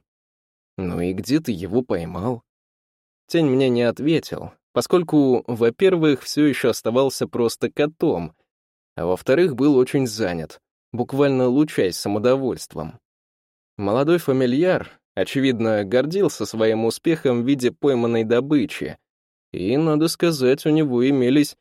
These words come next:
весьма существенные основания для ликования. Гигантский муравей, весящий килограммов пятнадцать,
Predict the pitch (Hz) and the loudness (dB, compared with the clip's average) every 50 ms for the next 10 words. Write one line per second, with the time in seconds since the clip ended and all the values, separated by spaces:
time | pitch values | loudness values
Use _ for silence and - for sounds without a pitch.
0 | _ _ _ _ _ - 107 101 101 - - 147 156 151 - - 190 - - 143 | _ _ _ _ _ -6 -4 -4 -4 -2 0 0 0 0 0 -2 -2 0 0 0
1 | 143 151 - - 156 156 151 151 151 151 156 - - 151 147 127 120 117 117 120 | 0 0 0 0 0 2 4 4 2 2 0 0 -2 -2 0 2 2 2 2 2
2 | 120 120 113 117 127 123 120 123 - - 135 123 113 104 92 92 92 87 82 80 | 0 0 2 2 2 2 2 0 0 2 2 2 2 0 -2 -2 -4 -6 -8 -10
3 | 82 - _ _ _ _ _ _ _ _ _ _ _ _ _ _ _ _ _ _ | -12 -18 _ _ _ _ _ _ _ _ _ _ _ _ _ _ _ _ _ _
4 | 87 92 95 104 139 151 156 151 - - 131 131 131 123 123 123 120 127 151 180 | -6 -4 -2 0 2 0 0 -2 -2 -2 -2 0 0 2 2 2 2 0 0 -2
5 | 156 95 - - - _ _ _ _ - 131 143 139 117 - 113 98 - - - | -2 -4 -6 -10 -18 _ _ _ _ -2 0 0 0 0 0 -4 -4 -4 -4 -2
6 | 104 101 92 - - 135 127 131 139 139 131 110 95 95 - - _ - 139 - | -2 -2 -2 -2 0 0 2 2 2 2 0 0 0 -2 -4 -4 _ -6 -6 -2
7 | - 170 147 - 87 78 - - - - - - | 0 0 0 0 -2 -6 -10 -14 -16 -18 -18 -20